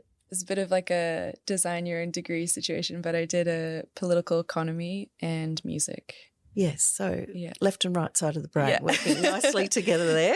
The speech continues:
Speaker 1: Yeah.
Speaker 2: <laughs> I, I love that combination. So y-, here you are, you've come full circle, but obviously well-travelled.
Speaker 1: Mm.
Speaker 2: This incredible expert knowledge that you've accumulated and now you can apply to the business.
Speaker 1: Expert.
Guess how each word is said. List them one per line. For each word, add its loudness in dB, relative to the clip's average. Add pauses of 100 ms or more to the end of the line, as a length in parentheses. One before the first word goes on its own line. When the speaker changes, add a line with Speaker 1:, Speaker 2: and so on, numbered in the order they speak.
(120)
Speaker 1:
Yeah. 2
Speaker 2:
<laughs> 2 (560)
I, 4
I 6
love 2
that 2
combination. 0 (560)
So 2
y-, -6 (120)
here 2
you 6
are, 4
you've 0
come 2
full 2
circle, 2
but 0
obviously 2
well-travelled. 0 (160)
Speaker 1:
Mm. -6 (260)
Speaker 2:
This 2
incredible -2
expert 0
knowledge 0
that -6
you've -6
accumulated 0
and -4
now 2
you 2
can -4
apply -2
to -6
the -10
business. -2
Speaker 1:
Expert. -6